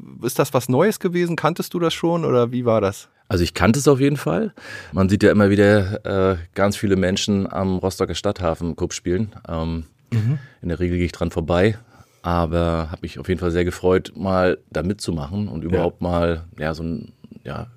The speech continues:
Speaker 1: Genau.
Speaker 2: Wettkampfgedanken dabei zu haben. Es war
Speaker 1: Ja.
Speaker 2: schon cool.
Speaker 1: Aber ich
Speaker 2: Sehr,
Speaker 1: glaub, es
Speaker 2: sehr
Speaker 1: ging
Speaker 2: nette
Speaker 1: auch
Speaker 2: Leute.
Speaker 1: um den Austausch, ne? Mal einfach
Speaker 2: Absolut,
Speaker 1: andere
Speaker 2: ja, ja, klar.
Speaker 1: Leute mal zu sehen und, oder
Speaker 2: Ja.
Speaker 1: Firmen oder mal sich ein bisschen wieder auszutauschen.
Speaker 2: Richtig,
Speaker 1: Das haben wir ja
Speaker 2: richtig,
Speaker 1: dann
Speaker 2: genau.
Speaker 1: auch gemacht. Wie war denn der, wie ist denn dein Tag heute gewesen? Äh, äh,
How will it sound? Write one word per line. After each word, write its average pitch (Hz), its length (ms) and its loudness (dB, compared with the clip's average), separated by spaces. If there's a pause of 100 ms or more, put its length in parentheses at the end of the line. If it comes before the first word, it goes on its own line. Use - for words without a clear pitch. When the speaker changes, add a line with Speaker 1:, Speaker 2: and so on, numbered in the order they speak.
(240)
Speaker 1:
Genau. 113 160 0
Speaker 2:
Wettkampfgedanken 82 1080 -2
dabei 78 280 -2
zu 78 200 -8
haben. 80 220 -4
Es 101 100 -14
war 87 80 -2
Speaker 1:
Ja. 98 60 2
Speaker 2:
schon 90 260 -4 (100)
cool. 90 140 0
Speaker 1:
Aber 98 100 4
ich 92 40 2
Speaker 2:
Sehr, 92 100 6
Speaker 1:
glaub, 95 100 4
es 107 60 0
Speaker 2:
sehr 98 120 2
Speaker 1:
ging 110 80 6
Speaker 2:
nette 101 120 2
Speaker 1:
auch 90 40 0
Speaker 2:
Leute. 87 220 -2 (220)
Speaker 1:
um 107 140 2
den 98 120 4
Austausch, 90 480 0
ne? 107 120 4
Mal 98 240 4
einfach 104 180 4
Speaker 2:
Absolut, 104 280 6
Speaker 1:
andere 98 220 4
Speaker 2:
ja, 101 120 6
ja, - 60 4
klar. 95 140 2
Speaker 1:
Leute - 120 2
mal 104 180 4
zu 107 140 -4
sehen 101 200 0
und, 95 160 -2
oder 90 160 -2
Speaker 2:
Ja. 95 140 6
Speaker 1:
Firmen 107 300 4
oder 95 220 4
mal 92 180 0
sich 90 160 -6
ein 95 60 -2
bisschen 95 440 -2
wieder 92 220 2
auszutauschen. 95 380 0
Speaker 2:
Richtig, 90 140 -2
Speaker 1:
Das 85 120 -4
haben 98 100 0
wir 95 100 6
ja 90 100 2
Speaker 2:
richtig, 87 180 -2 (340)
Speaker 1:
dann 98 100 -2
Speaker 2:
genau. 98 120 4
Speaker 1:
auch 82 40 -2
gemacht. 95 400 -2 (440)
Wie 101 100 -2
war 104 80 4
denn 117 80 4
der, 117 260 2
wie 113 60 -2
ist 113 80 -2
denn 127 80 0
dein 113 140 2
Tag 147 180 -2
heute 123 160 0
gewesen? 104 460 0
Äh, 101 300 2
äh, 104 360 -2